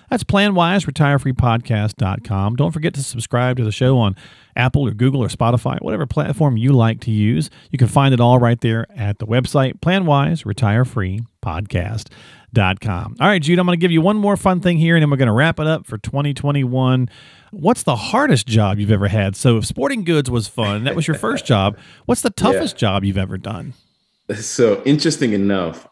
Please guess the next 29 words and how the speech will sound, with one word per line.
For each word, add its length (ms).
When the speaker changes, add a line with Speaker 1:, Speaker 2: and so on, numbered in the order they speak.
Speaker 2:
I 240
left 480
the 100
industry 520
for 160
two 220
years 520
very 240
early 300
on 160
in 80
my 160
career. 340
Speaker 1:
This 180
industry? 440
Speaker 2:
I, 220
Yes, 320
Speaker 1:
Mm-hmm. 340
Speaker 2:
I, 40
I 20
left 260
the 60
financial 480
industry 640
early 240
on 160
in 80
my 140
career. 640